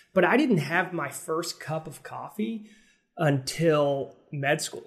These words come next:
And I remember the test that I got it for, a full Heine Brothers coffee, and I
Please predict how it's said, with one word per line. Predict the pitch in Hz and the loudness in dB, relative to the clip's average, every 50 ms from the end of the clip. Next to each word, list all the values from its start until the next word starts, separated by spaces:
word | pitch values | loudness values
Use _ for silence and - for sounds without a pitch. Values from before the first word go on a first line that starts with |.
| - _ - | -20 _ -6
And | 165 151 | 0 2
I | 156 175 | 4 4
remember | 185 190 180 170 170 170 190 185 185 | 6 6 6 6 4 4 4 4 2
the | 160 139 - | 2 0 -4
test | - - - 160 170 175 156 - - - - - - _ _ _ - | -8 -6 -2 0 0 0 0 -2 -6 -10 -12 -14 -20 _ _ _ -4
that | 151 143 139 | -2 -2 0
I | 139 139 156 156 | 2 2 2 2
got | 143 143 135 131 151 160 | 0 -4 -2 -2 -2 -2
it | 156 - - | -4 -6 -10
for, | - - - 135 | -16 -18 -18 -18
a | - - - 156 147 139 - _ _ - - - | -18 -20 -18 -18 -18 -18 -18 _ _ -18 -12 -2
full | - 165 160 160 160 156 147 | 0 2 4 4 4 4 2
Heine | - - 156 147 156 156 156 | 2 0 -2 -2 -2 -4 -6
Brothers | 143 151 147 147 151 147 139 - | -6 -6 -4 -4 -4 -6 -6 -8
coffee, | - - 120 113 139 143 - 135 - - | -8 -6 -6 -4 -6 -6 -8 -10 -12 -12
and | - 123 | -12 -14
I | 120 117 120 | -12 -12 -14